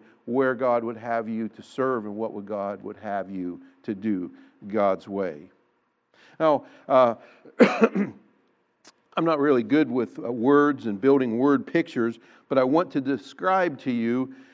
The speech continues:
uh, and, and, and you've probably seen this, and so I hope you'll agree with me.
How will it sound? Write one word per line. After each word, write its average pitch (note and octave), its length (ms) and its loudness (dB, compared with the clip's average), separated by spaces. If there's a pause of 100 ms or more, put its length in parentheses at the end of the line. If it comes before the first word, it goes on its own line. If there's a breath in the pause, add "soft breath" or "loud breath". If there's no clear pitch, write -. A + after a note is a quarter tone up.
(140 loud breath)
uh, A#2+ 220 -2
and, C3 200 -4
and, C3 200 -4
and B2+ 360 -8 (400)
you've D3 340 -4
probably C#3+ 440 4
seen D3+ 420 2
this, A#2+ 280 0
and C3 120 -6
so B2 140 2
I B2 40 4
hope C#3+ 200 0
you'll B2+ 180 2
agree B2 300 0
with D3 200 0
me. A#2+ 200 -4